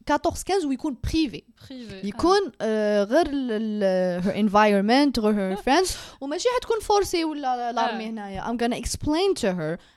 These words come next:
Speaker 1: نفهم لها وشنو بيدوفيليا،
Speaker 2: Exactement.
Speaker 1: وشنو سايكوباث، نجيب لها، I don't know، ch-، children porn، نوري لها، شوفي بلي كاين سايكوباث،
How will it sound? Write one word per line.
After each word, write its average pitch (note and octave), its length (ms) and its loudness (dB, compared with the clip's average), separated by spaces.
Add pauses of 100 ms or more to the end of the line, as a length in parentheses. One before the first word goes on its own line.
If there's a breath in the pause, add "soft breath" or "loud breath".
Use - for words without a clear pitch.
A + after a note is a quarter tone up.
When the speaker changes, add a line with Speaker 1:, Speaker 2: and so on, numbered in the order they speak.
(120)
Speaker 1:
نفهم D4 520 2
لها D4 160 0
وشنو C#4+ 360 -6
بيدوفيليا، A#3+ 880 0
Speaker 2:
Exactement. B3 340 -12
Speaker 1:
وشنو C4 300 -2
سايكوباث، B3 840 2
نجيب A#3+ 760 0
لها، B3 280 6
I B3 40 6
don't B3 120 4
know، G3 300 2
ch-، - 40 -20 (200)
children E4+ 300 0
porn، F#4+ 460 -4
نوري C#4+ 280 -2
لها، C4 240 0 (240 loud breath)
شوفي E4 300 0
بلي B3+ 180 0
كاين A#3+ 180 -2
سايكوباث، C#4 720 -4